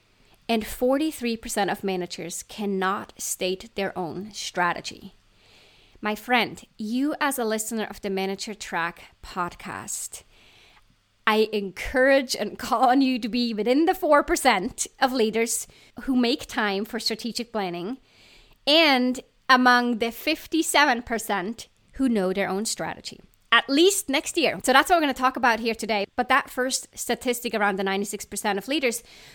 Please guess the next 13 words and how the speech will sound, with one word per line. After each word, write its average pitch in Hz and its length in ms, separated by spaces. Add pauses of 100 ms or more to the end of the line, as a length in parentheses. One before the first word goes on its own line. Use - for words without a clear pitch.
who 294 80
lack 269 240
time 254 240
for 269 80
strategic 240 480
thinking, 240 400 (320)
this 269 160
is - 160
really 233 220
important. 190 640 (160)
Evidence 269 480
and 214 240
research 254 760